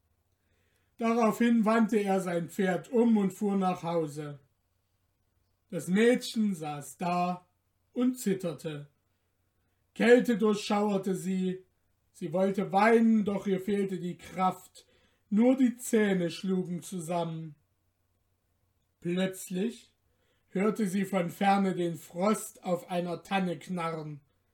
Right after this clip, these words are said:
Er sprang von Tanne zu Tanne und pfiff.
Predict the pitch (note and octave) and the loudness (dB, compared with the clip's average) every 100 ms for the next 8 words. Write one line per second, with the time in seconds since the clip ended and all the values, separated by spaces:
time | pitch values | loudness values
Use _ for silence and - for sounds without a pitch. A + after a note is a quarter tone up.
0 | _ _ _ _ _ F3 E3+ - - - | _ _ _ _ _ -4 -4 -6 -16 -12
1 | E3 F3+ F#3 F#3 G3 F#3+ _ _ _ _ | -4 -2 -2 -4 -6 -10 _ _ _ _
2 | _ - F3+ D3+ G3 G3 F#3+ - F#3+ - | _ -4 -2 0 2 2 0 -4 -6 -2
3 | A3+ F#3+ F#3 F3+ E3 - - C4+ - | 0 0 -2 -4 -8 -8 4 4 4